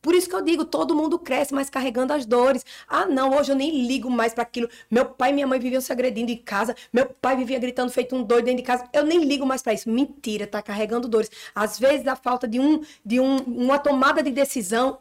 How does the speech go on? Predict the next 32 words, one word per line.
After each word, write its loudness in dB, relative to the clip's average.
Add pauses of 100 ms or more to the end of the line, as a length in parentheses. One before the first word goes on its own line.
é 2
daquilo 0
que -6
se -4
ouviu. -8 (340)
Então, 0
essas 0
meninas 4
não 4
querem 2
comprometimento, -2
não 4
querem 0
ser 0 (220)
mães, 2 (240)
porque 2 (120)
que 4
tipo 4
de 2
mãe 2
ela 0
teve? -6 (300)
Que 4
tipo 0
de 0
exemplo 0
ela 0
teve? -8 (280)
O 0
que 4
foi 2
construído -2